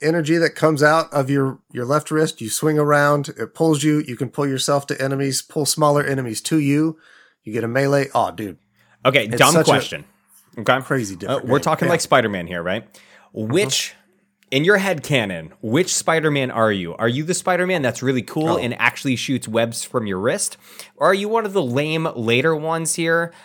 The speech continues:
Speaker 2: where they're like, "Oh, it's actually a gadget and he refills the, the web packets"? Like, that's dumb as fuck.
Speaker 1: I like that you say later ones, but that was always the original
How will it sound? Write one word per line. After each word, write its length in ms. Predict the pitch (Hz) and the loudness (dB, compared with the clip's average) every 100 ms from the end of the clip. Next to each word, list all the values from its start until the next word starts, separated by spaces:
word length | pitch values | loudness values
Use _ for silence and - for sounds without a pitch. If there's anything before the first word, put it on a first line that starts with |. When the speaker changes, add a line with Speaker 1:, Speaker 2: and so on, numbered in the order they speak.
| - | -16
Speaker 2:
where 420 | 113 117 117 113 107 | -2 4 6 4 2
they're 180 | 117 120 | 2 4
like, 320 | 113 110 - | 2 0 0
"Oh, 300 | 135 123 117 | 4 6 6
it's 140 | 107 - | 4 2
actually 400 | 113 - - 117 | 0 0 -2 -2
a 60 | 98 | 0
gadget 640 | 92 101 104 - 87 80 - | 0 2 2 0 -8 -10 -8
and 160 | 101 | -4
he 80 | 98 | -4
refills 680 | 95 98 - 117 113 110 - | -4 -6 -4 -2 -2 -4 -6
the, 380 | 110 95 92 - | -4 -4 -6 -8
the 180 | 104 95 85 | -8 -6 0
web 240 | 104 107 | 2 0
packets"? 560 | - 82 76 - 82 - | -2 -12 -10 -12 -10 -4
Like, 160 | 123 - - | -4 -4 -8
that's 220 | 226 208 131 | -6 -4 0
dumb 240 | 120 110 | 0 0
as 140 | 90 - - | -6 -14 -4
fuck. 420 | 101 87 - - _ _ _ _ _ | -2 -2 -8 -20 _ _ _ _ _
Speaker 1:
I 80 | 143 | 4
like 200 | 185 214 | 4 4
that 120 | 208 | 2
you 100 | 190 | 0
say 220 | - 185 | 2 2
later 320 | 170 147 170 131 | 4 4 4 0
ones, 240 | 107 104 | -2 -6
but 140 | 117 | -4
that 180 | 135 139 | 2 2
was 140 | 143 123 | 2 -2
always 440 | 117 127 139 123 | 0 2 2 0
the 120 | 123 | -2
original 720 | 117 101 110 123 131 117 107 | -6 -4 -6 -2 -4 -2 -4